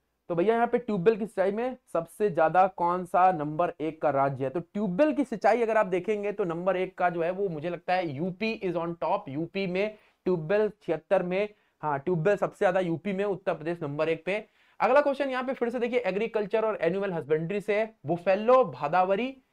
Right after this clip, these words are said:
गाय सिंधी, जमुना पारी, बकरी है, भेड़ थार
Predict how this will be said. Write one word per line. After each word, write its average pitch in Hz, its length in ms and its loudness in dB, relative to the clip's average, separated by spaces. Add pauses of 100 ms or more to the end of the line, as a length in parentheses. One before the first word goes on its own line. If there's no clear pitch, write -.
(300)
गाय 170 440 6
सिंधी, 220 640 -4
जमुना 180 480 0
पारी, 240 420 2
बकरी 185 420 0
है, 214 260 4
भेड़ 196 380 0
थार 196 760 0